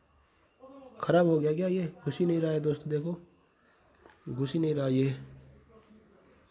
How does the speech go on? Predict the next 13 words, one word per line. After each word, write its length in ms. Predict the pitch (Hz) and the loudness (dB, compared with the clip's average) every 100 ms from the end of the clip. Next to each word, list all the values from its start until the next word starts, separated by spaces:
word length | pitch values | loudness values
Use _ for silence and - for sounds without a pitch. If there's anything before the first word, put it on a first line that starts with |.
| _ _ - | _ _ -4
कैसा 260 | 147 156 | -2 0
घुसता 340 | 151 143 - 165 | 0 -2 -2 -2
है 140 | 165 | 0
भाई? 280 | 156 165 165 - - - - - - - - - - - _ _ - - | 2 2 0 -6 -16 -20 -20 -20 -20 -20 -20 -20 -20 -20 _ _ -20 -4
हाँ 200 | 135 131 | 0 2
घुस 200 | 127 139 | 2 2
गया। 240 | 139 139 131 - - - _ _ - | 4 2 0 -10 -20 -20 _ _ 0
दोस्तों 340 | 151 170 185 202 | 6 8 8 8
ये 180 | 196 196 | 8 6
थोड़ा 260 | 180 190 | 8 8
सा 140 | 180 196 | 8 8
है 100 | 196 | 8
ना 180 | 208 | 8